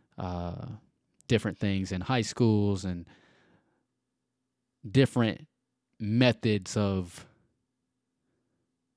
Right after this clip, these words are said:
accepting students or, you know, job applicants. Are degrees required? There are larger conversations happening about that, right? Because I think some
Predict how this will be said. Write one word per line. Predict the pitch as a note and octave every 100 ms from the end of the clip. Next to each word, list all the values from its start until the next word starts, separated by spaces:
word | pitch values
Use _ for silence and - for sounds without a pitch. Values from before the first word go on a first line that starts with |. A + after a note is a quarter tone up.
| _ _ _
accepting | A#2+ F#2+ - D3+ C3+ - A#2 G#2
students | - - B2 G#2 F#2+ -
or, | G2+ F#2+ F#2 - _ _ _ _ _ -
you | A2
know, | G2 F#2
job | F#2+ B2 A#2 - A2+
applicants. | A2 G#2+ - F#2+ - - - _ _ -
Are | A2
degrees | G#2 G2+ A#2+ A#2 G2
required? | F#2+ - A2+ A2 F#2+ F#2 - _ _ -
There | G2+
are | G2+
larger | G#2 A2+ G#2 G2+
conversations | A2+ G2+ F#2+ G#2+ - F#2
happening | G2+ F#2+ F#2+ F#2
about | F#2 F#2 -
that, | G#2 F#2+ E2 _
right? | G2+ F#2 F#2 - _ _ _ _ _ _ _ _ _ _ _ _ _ _ _ -
Because | B2+ B2+
I | B2
think | D3 C#3
some | - - D#3 D#3 C#3+